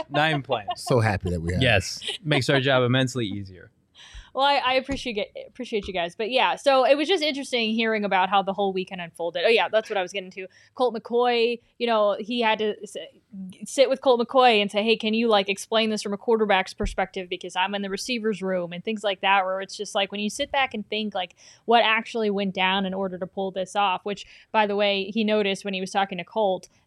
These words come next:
Speaker 3: that, um, you know, Whipple's dad is a, y-, has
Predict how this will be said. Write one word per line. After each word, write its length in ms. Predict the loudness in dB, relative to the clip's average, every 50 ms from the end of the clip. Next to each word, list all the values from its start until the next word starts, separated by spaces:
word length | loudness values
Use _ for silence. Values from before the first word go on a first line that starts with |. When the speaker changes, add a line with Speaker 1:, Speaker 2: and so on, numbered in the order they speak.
| _ -2
Speaker 3:
that, 500 | 0 2 2 4 2 0 -2 -6 -14 -18 -14 -10
um, 600 | -6 -6 -4 -4 -4 -6 -8 -8 -10 -12 -14 -16 _ _ _ -20 -18 _ -8
you 100 | -6 -4
know, 40 | -2
Whipple's 320 | -4 -2 -2 -4 -4 -2
dad 440 | 0 2 4 4 4 4 4 2 0
is 400 | -2 -2 -2 -2 -2 -4 -6 -6 -4
a, 540 | -2 0 0 0 0 -2 -2 -2 -4 -6 -6
y-, 420 | -8 -8 -8 _ -8 -8 -8 -8 -10 -16 _ -20 _ _ _ _ _ _ -10 -8
has 160 | -8 -8